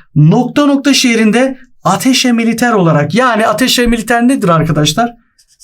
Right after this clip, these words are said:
Askeri elçidir. Yani o gittiği yerde askeri anlamda meydana gelen gelişmeleri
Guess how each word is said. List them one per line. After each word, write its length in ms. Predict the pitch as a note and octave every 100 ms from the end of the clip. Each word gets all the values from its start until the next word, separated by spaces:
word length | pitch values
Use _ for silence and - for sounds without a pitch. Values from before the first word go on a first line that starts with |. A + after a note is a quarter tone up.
| _ _ _ _ _ _ _ _ _ _ _ _
Askeri 720 | F#3+ E3 - D#3 C#3+ F#3+ G#3+ - _ _ _ - - _ _ - - - - _ _ -
elçidir. 640 | C#3+ C#3+ G#3 C#3 A#2 - _ _ _ _ _ -
Yani 480 | A#3+ A3+ F#3+ G#3+ A3 - _ _ _
o 360 | - B3 B3 F#3+
gittiği 420 | B3 B3+ C#4 B3+
yerde 540 | G#3+ E3 D3+ F#3+ - - _ -
askeri 500 | - F#3+ F3+ A#3+ B3+
anlamda 340 | B3+ A3 G3+ F#3
meydana 460 | F#3 G#3 A3 A#3
gelen 300 | G#3+ G3+ F#3
gelişmeleri 800 | E3+ A3 A3 F3+ E3+ D#3+ D#3+ -